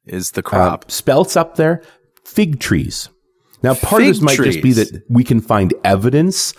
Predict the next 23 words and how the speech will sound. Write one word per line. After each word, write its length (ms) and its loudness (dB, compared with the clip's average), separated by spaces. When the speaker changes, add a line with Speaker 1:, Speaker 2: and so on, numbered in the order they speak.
Speaker 2:
of 160 -2
cultivated 480 0
fig 240 -2
trees 260 -2
more 220 0
so 220 0
than 120 -2
anything 380 -2
else. 240 -2
Speaker 1:
Right. 180 -2
They 120 -4
might 180 -2
have 100 -6
lasted 480 -2
longer 440 -2
in 80 -2
a 40 -6
preserved 460 -4
state, 340 -4
in 60 -12
other 160 -8
words. 80 0
Speaker 2:
Yeah, 140 2